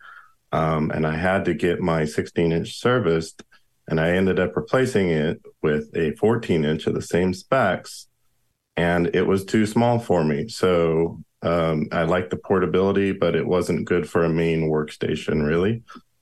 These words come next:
Um, so it really kinda depends, but based on the, what I'm seeing about your particular usage, I think a fourteen would be fine. If you need the desktop usage, you can plug in as many monitors as you want. In terms of power,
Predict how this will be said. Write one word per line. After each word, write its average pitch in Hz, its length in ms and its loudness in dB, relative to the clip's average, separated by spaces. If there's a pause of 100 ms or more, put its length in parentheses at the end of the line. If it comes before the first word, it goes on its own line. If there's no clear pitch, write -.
(140)
Um, 85 240 0
so 95 200 0
it - 100 -2
really 123 220 2
kinda 143 300 0
depends, 107 340 0
but 90 200 -2
based 104 280 0
on 107 320 0
the, 85 300 0 (240)
what 92 180 2
I'm 87 160 0
seeing 95 340 0
about 85 360 0
your 85 260 2
particular 90 880 0
usage, 113 800 -2 (680)
I 117 140 4
think 147 180 2
a 117 80 0
fourteen 113 460 2
would 101 140 2
be 92 100 0
fine. 107 560 2
If - 160 -8
you 95 60 2
need 101 160 2
the 98 60 4
desktop 95 460 0
usage, 92 340 0
you 90 100 0
can 82 180 -4
plug 95 240 0
in 87 100 -2
as 85 160 -2
many 87 180 0
monitors 85 560 0
as 82 100 -4
you 80 100 -4
want. 87 360 0
In 80 80 -2
terms 90 240 -2
of 76 160 -2
power, 104 600 0